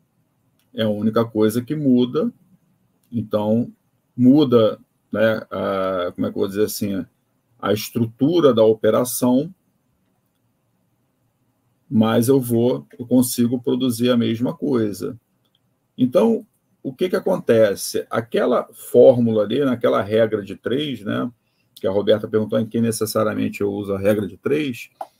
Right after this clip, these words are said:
é, a regra de, as fórmulas acabam sendo derivadas dessa regra de três. Então, eu, particularmente, prefiro, né, quando vou resolver algumas questões de,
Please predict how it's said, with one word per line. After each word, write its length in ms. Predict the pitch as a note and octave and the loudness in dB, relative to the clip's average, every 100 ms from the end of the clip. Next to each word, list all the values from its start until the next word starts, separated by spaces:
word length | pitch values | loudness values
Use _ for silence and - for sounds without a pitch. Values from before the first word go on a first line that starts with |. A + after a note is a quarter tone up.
| _ - | _ -2
é, 140 | B2 | 0
a 140 | - | 0
regra 300 | A#2+ C3 C#3 | 2 2 2
de, 160 | C#3+ D3+ - | -2 -4 0
as 220 | B2 A#2+ | 0 -2
fórmulas 1080 | - - F3+ F#3+ D3+ C3 A#2+ A2 - - _ - | 0 4 6 6 4 0 0 -4 -10 -16 _ -10
acabam 380 | C#3 C3 C#3+ | -2 0 0
sendo 260 | C#3+ - D3+ | 0 -2 -4
derivadas 640 | C#3+ D#3+ C#3 C3 C#3+ D3 D3 | -4 -2 -2 0 2 2 2
dessa 240 | D3 D3+ | 0 -2
regra 340 | C#3 C#3 C#3+ | 0 2 0
de 100 | C#3+ | -2
três. 560 | D#3+ D3 B2+ A2+ - - _ _ _ _ _ _ _ _ _ _ | -8 -4 -4 -4 -10 -20 _ _ _ _ _ _ _ _ _ _
Então, 540 | A2+ G#2+ A#2 B2+ C3 | -4 2 4 4 2
eu, 540 | B2 B2 C3 C#3 C3+ - _ _ _ _ - | 2 2 2 0 -2 -8 _ _ _ _ -4
particularmente, 1040 | B2 - B2+ A#2 A#2+ B2 A#2+ B2+ C3 B2+ | -2 -4 -8 -2 0 2 0 0 -4 -8
prefiro, 640 | C#3+ C3+ - C3 D3 B2 | -6 -6 -4 -6 -4 -4
né, 100 | A2+ A2 | -4 -4
quando 220 | A2 A2+ | -6 -6
vou 180 | G2 A2 | -4 -4
resolver 440 | G#2+ G#2+ G#2+ G2 | -4 -4 -4 -4
algumas 440 | G#2+ G2 G#2+ G#2+ - | -6 -6 -6 -6 -8
questões 560 | G#2 - G#2 G#2 G#2 | -12 -10 -12 -10 -10
de, 320 | F#2+ A2 A#2+ | -8 -4 -4